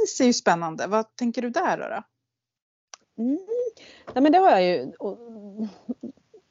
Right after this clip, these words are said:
Speaker 2: jag har tänkt på det om man då liksom ut-, alltså för att jag, på något sätt, elementen för mig sätter jag ju alltid i, i sammanhang med ett årshjul, och det ska vi ju prata om, liksom. Och jobbar man då med ett årshjul,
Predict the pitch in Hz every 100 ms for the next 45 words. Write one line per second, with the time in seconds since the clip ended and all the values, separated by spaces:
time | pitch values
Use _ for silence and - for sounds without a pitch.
0 | - - 220 302 320 - 175 - 190 165
1 | 160 165 170 175 165 160 160 156 - 185
2 | 170 - - - 180 196 175 190 196 -
3 | - - - - - 254 269 - 160 196
4 | 214 233 269 262 - 226 226 220 - -
5 | 196 180 156 165 196 - 165 _ _ -
6 | 190 175 - 185 165 - 175 165 156 151
7 | 151 175 - - 180 - 185 160 165 165
8 | 165 - 196 170 - 226 147 170 202 196
9 | 226 220 214 208 - - 196 139 156 -
10 | 151 160 - - - 190 208 208 180 233
11 | 269 202 175 - 190 170 170 - 170 156
12 | 160